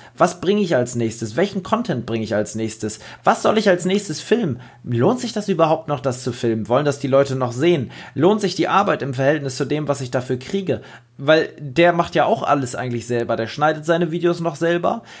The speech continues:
Bis heute macht er das, zumindest seine Hauptkanalvideos. Also das heißt, du produzierst, und er produziert ja sehr aufwendige Videos. So ein Grubenhaus-Video dauert im Schnitt, denke ich mal, vier Tage.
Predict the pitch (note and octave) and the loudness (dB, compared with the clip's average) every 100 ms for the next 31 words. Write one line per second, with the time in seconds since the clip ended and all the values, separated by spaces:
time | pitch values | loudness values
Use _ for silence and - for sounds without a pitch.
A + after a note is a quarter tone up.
0 | - C3 F#3 F#3 C#3+ D#3+ F#3+ F3+ E3+ F3+ | -14 0 2 4 2 2 0 0 0 0
1 | - G3+ - D3+ D#3 D3 C#3+ C#3+ B2+ C#3 | 0 -2 -4 -4 -2 -2 0 0 2 0
2 | - D#3 D#3 D3+ D#3+ D#3+ F#3 F#3 - D#3+ | 0 0 2 2 0 0 0 -2 2 4
3 | E3 D3+ D#3+ E3 F3 F3+ - C#3 C3 - | 4 0 2 2 0 -6 -2 0 0 0
4 | G3+ A3 - - - - D3 D3+ E3 D#3+ | -2 -4 -8 -18 -14 -4 0 0 0 -2
5 | D3 C#3+ C3+ A#2 C3+ D#3 - E3+ F3 E3+ | 0 0 2 2 4 4 6 2 2 2
6 | F3 F3 F3 F3+ F3+ F3 C3+ B2 A#2+ D3+ | 4 4 0 0 0 0 -4 -2 -2 0
7 | D#3 D3 D3+ D3+ D3+ D3+ C#3+ B2+ B2+ B2+ | 2 2 2 0 -2 0 0 2 4 4
8 | - - _ C3+ B2+ - C#3+ D3+ C3+ B2 | 0 -14 _ -6 -6 -2 -2 -2 -4 -4
9 | C3 B2+ B2 - C#3 C3 A#2 C#3 | 0 0 0 -2 -2 0 0 0